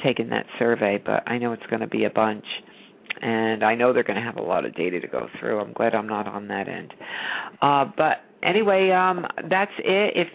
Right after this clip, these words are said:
if you do wanna be a sponsor, you know, you can just, uh, in-, info at trucking social media dot com, and, uh, we can talk about the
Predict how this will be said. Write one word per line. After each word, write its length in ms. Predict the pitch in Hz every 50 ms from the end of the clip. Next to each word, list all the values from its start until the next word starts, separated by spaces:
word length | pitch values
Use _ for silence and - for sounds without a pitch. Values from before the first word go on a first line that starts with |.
| - - -
if 160 | - 175 170
you 240 | 180 185 180 156 160
do 200 | 175 160 190 202
wanna 220 | 185 190 190 185 175
be 160 | 175 170 170
a 60 | 165 170 -
sponsor, 400 | - - 156 160 165 165 - 190
you 140 | 185 180 175
know, 80 | 165 170
you 120 | 170 165
can 180 | - 165 156 165
just, 180 | 170 170 170 170 - - - - - - - - - - - - -
uh, 420 | 151 156 147 147 143 139 120 - - - - - _ _ - -
in-, 220 | 175 180 175 - - - -
info 680 | 175 185 185 - - - 180 180 180 180 185 185 185 - - -
at 400 | 156 160 156 156 165 165 - - - - - - - - - - - - - - -
trucking 400 | 233 202 - 226 202 196 196 196 - -
social 320 | 190 190 190 - 190 185
media 400 | 185 185 190 180 185 185 180 175
dot 300 | 185 180 180 175 - -
com, 520 | - - 175 175 180 180 160 - 131 123 - -
and, 540 | - 139 143 139 139 143 139 135 135 135 139
uh, 220 | 143 131 131 131 -
we 100 | 147 143
can 300 | 143 151 147 143 139 139 - - - - - - - -
talk 140 | - 165 156
about 400 | 170 151 151 143 135 - - -
the 200 | - 139 139 131